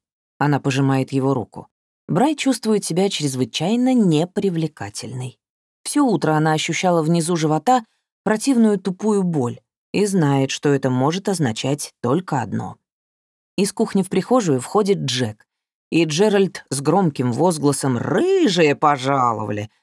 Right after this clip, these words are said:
раскрывает объятия, позволив Брай ускользнуть вверх по лестнице. Сколько Брай помнит —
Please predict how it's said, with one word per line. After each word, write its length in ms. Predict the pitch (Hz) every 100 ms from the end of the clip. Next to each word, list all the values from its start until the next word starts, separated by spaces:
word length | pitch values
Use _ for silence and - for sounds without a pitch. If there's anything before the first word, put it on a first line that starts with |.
| -
раскрывает 600 | 156 - 165 147 127 127
объятия, 680 | 113 151 254 233 240 220 - _
позволив 520 | - 180 196 240 151 131
Брай 300 | 139 170 185
ускользнуть 840 | 156 151 - 135 113 135 156 185 - _
вверх 380 | 143 139 147 135
по 140 | 147
лестнице. 580 | 131 113 - 113 - - - _ _ _ _ _
Сколько 380 | - 285 269 226
Брай 220 | 240 262
помнит — 440 | - 381 269 127